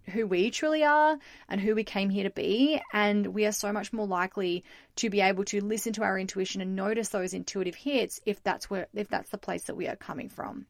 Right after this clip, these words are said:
okay? So one thing that you can do is just sit comfortably. You might be listening to this while on the go, while driving, walking. So you can come back to this part of the podcast episode, maybe just take a quick st-,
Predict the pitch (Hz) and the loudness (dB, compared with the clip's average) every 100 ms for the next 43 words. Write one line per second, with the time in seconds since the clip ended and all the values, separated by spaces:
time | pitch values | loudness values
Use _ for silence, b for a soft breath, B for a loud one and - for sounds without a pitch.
0 | - 196 208 - 202 - B B B B | -12 -8 -4 -2 -4 -8 B B B B
1 | B B - - 294 285 285 - - _ | B B -8 6 10 12 10 8 -2 _
2 | - - 262 285 330 294 269 220 190 202 | -14 2 4 6 4 4 6 6 6 4
3 | 196 - 220 - - - 622 587 330 330 | 4 2 0 0 -8 -12 -10 -2 -2 2
4 | 269 233 240 220 226 220 214 214 233 233 | 2 2 -2 2 4 6 4 2 -2 -2
5 | 247 208 - 196 190 190 185 185 180 175 | 0 -2 -2 -4 -2 -2 -2 -2 -2 -2
6 | 175 190 240 254 247 240 175 175 220 220 | -6 -2 0 2 2 0 -2 -2 0 2
7 | 220 226 214 202 208 208 214 208 208 - | 2 0 0 0 0 0 0 -2 -2 -6
8 | b - 285 330 277 233 180 - 180 180 | b -4 -2 0 0 0 0 -2 -6 -8
9 | - 180 185 - _ _ _ _ _ _ | -4 0 0 -2 _ _ _ _ _ _
10 | - - 196 - 190 - 180 - 185 - | -14 -8 -4 -2 -4 -2 -6 -6 -8 -4
11 | 196 190 196 196 196 - 185 190 - - | -2 -2 -2 -4 -6 -8 -8 -6 -8 -8
12 | - - | -12 -14